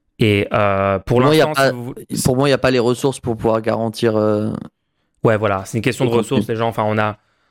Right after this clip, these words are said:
Speaker 1: on a déjà des projets, on a le PolitiWiki qu'il faut, euh, il faut qu'on avance un peu là-dessus aussi. Euh, euh, et pour ça, on a eu, on a eu du financement, donc c'est pour ça on va mettre la priorité sur les trucs. Bah, on a, on a
Speaker 2: En fait,
Speaker 1: été
Speaker 2: je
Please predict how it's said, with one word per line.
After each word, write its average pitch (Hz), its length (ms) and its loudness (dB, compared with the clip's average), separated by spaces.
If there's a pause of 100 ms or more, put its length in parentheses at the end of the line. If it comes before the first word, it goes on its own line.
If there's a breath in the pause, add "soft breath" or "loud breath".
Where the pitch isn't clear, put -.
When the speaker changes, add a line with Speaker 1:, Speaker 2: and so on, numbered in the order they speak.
(180)
Speaker 1:
on 110 80 2
a 107 80 2
déjà 110 160 2
des 107 80 -2
projets, 113 320 -2
on 110 120 0
a 107 60 0
le 101 60 -6
PolitiWiki 110 760 0
qu'il 113 160 -4
faut, 107 280 2
euh, 101 480 0
il 107 100 -2
faut 107 220 0
qu'on 104 260 0
avance 104 320 0
un 107 80 0
peu 107 140 0
là-dessus 104 300 -2
aussi. 127 460 2 (800)
Euh, 101 640 0 (680)
euh, 98 200 2
et 104 120 0
pour - 180 -6
ça, 110 140 0
on 101 160 -2
a 98 80 2
eu, 101 200 0
on 98 140 -2
a 98 80 2
eu 101 140 2
du 98 140 -2
financement, 104 420 0
donc 104 240 -4
c'est - 180 -8
pour 101 100 -6
ça 107 120 0
on 101 80 0
va 101 100 2
mettre 101 160 -2
la 98 60 0
priorité 104 340 0
sur 104 140 -4
les 101 80 2
trucs. 107 240 -2
Bah, 98 160 -2
on 98 160 0
a, 95 140 0
on 101 180 2
a 107 60 2
Speaker 2:
En 127 60 2
fait, 151 120 2
Speaker 1:
été 127 80 0
Speaker 2:
je 104 140 -8